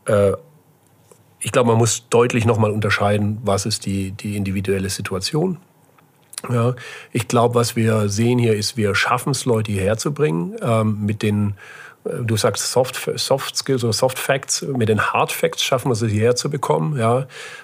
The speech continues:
Wir haben ein tolles Angebot, die Leute kommen, um, äh, hier bei Campus Founders Programm mitzumachen und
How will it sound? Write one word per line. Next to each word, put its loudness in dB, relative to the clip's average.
Wir 2
haben 2
ein -2
tolles 2
Angebot, 0
die -2
Leute 0
kommen, 0
um, 0
äh, -2
hier 0
bei -2
Campus -2
Founders 0
Programm 0
mitzumachen -2
und -6